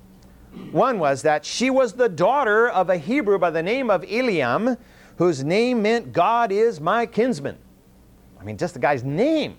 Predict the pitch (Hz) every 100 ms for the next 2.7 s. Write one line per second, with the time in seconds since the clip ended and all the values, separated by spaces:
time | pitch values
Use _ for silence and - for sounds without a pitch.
0 | - - 127 135 120 107 98 110 101 98
1 | 80 - 90 87 - 82 90 98 98 95
2 | 92 85 92 - 113 92 -